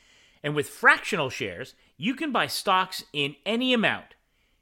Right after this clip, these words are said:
including companies like Apple, Amazon, and Tesla, for as little as one dollar. And that's with no commission fees or account minimums. So whether you're new to investing and ready to learn,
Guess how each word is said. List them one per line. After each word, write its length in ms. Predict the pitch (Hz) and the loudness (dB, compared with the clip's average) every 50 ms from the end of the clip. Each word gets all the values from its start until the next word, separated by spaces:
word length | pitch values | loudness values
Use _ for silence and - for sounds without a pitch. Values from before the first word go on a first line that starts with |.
| _ _ | _ _
including 480 | - 143 131 - - 381 392 330 226 165 | -12 -12 -10 -2 0 0 2 2 0 -2
companies 500 | - 202 202 196 - 139 151 143 131 123 | 0 0 -2 -2 -2 -8 -8 -8 -8 -6
like 240 | 139 123 113 - 127 | -6 -6 -6 -2 0
Apple, 440 | 143 135 139 - 180 208 254 254 _ _ _ _ _ _ _ | 2 2 2 0 -4 -8 -8 -8 _ _ _ _ _ _ _
Amazon, 580 | 143 147 147 147 143 143 117 143 135 139 165 190 - | 2 2 2 2 0 -2 -4 -4 -4 -4 -4 -6 -8
and 180 | 120 117 - | -12 -12 -6
Tesla, 500 | - - 294 - - - - 85 76 - _ _ _ _ - - - - _ | 0 2 2 2 0 -8 -12 -12 -14 -16 _ _ _ _ -20 -20 -20 -20 _
for 220 | - 165 160 143 | -2 0 2 2
as 160 | 135 127 107 | 2 0 -4
little 380 | 127 143 180 220 226 240 233 233 | -4 2 2 2 4 2 -2 -2
as 180 | - 131 120 101 | -4 -8 -8 -8
one 360 | 110 110 127 156 175 175 180 | -8 -2 0 2 2 2 4
dollar. 300 | 160 151 123 107 95 - - _ _ _ _ _ _ _ _ _ _ _ _ | 4 4 4 2 -4 -10 -18 _ _ _ _ _ _ _ _ _ _ _ _
And 140 | 131 131 127 | -10 -6 0
that's 340 | 170 208 247 285 233 - - | 2 2 2 2 -2 -6 -6
with 180 | 185 160 110 120 | -6 -6 -4 2
no 220 | 160 196 240 262 | 6 6 6 6
commission 460 | - - 226 196 220 214 - 233 214 | 4 0 2 2 2 2 2 -4 -6
fees 360 | 165 - 202 196 196 202 165 | -6 -6 -8 -6 -6 -6 -4
or 160 | 160 147 135 117 | -2 -2 -2 -2
account 400 | - - - 170 170 190 - 143 | -4 0 0 0 0 0 -2 -4
minimums. 540 | 147 143 131 113 98 85 73 73 - - _ _ _ _ _ _ _ _ _ - - - _ _ | -4 -2 -2 -2 -6 -8 -16 -20 -20 -20 _ _ _ _ _ _ _ _ _ -20 -20 -20 _ _
So 140 | _ - 160 | _ -6 -2
whether 220 | 139 151 156 151 151 | 2 4 4 4 2
you're 260 | 143 135 131 123 123 | 0 0 0 0 0
new 300 | 123 135 170 240 277 277 | -2 0 0 2 2 2
to 140 | 277 254 240 | 0 0 0
investing 540 | 226 180 202 196 196 - - 302 277 240 | 2 2 2 0 0 -2 -8 -6 -4 -4
and 140 | 156 131 123 | -4 -2 0
ready 240 | 135 147 131 131 117 | 0 0 0 0 -6
to 80 | 104 117 | -6 -4
learn, 460 | 147 214 208 147 113 113 147 190 | -2 0 0 0 0 -2 -6 -10